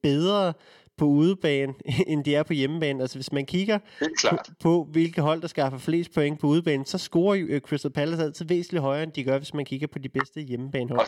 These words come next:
Speaker 2: det er over flere sæsoner.
Speaker 1: Ja,
Speaker 2: Altså,
Speaker 1: lige
Speaker 2: det er
Speaker 1: præcis.
Speaker 2: ikke bare lige i den her sæson. Det er generelt.
Speaker 1: Og, øh, de har så holdt, øh, tre clean sheets i de seneste fire kampe, øhm, og møder nu, som sagt, et Newcastle-hold, der er ude Almiron, uden Shelvey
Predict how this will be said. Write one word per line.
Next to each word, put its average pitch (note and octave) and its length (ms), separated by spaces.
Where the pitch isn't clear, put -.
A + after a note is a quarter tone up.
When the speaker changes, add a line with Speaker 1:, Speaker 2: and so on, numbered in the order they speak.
Speaker 2:
det C3 100
er C3+ 60
over G#2 180
flere B2+ 360
sæsoner. F#2+ 560
Speaker 1:
Ja, D3 60
Speaker 2:
Altså, E3 160
Speaker 1:
lige D#3 120
Speaker 2:
det - 60
er - 40
Speaker 1:
præcis. C3 120
Speaker 2:
ikke C3 100
bare A#2 320
lige B2 360
i - 60
den A2+ 120
her A#2 80
sæson. G2+ 400
Det A#2 60
er B2+ 160
generelt. F2+ 440
Speaker 1:
Og, C#3 320
øh, C3 140
de D#3 60
har D3 60
så D#3+ 100
holdt, F3 380
øh, D3+ 120
tre G3+ 360
clean F3+ 260
sheets F#3+ 420
i - 80
de D3+ 140
seneste E3+ 380
fire F3 320
kampe, D#3 500
øhm, C#3 400
og C3+ 100
møder D3+ 280
nu, E3+ 180
som E3 160
sagt, D#3+ 320
et E3 160
Newcastle-hold, D#3 840
der D3 60
er C#3 60
ude F#3 320
Almiron, C#3+ 580
uden F#3+ 260
Shelvey D#3+ 440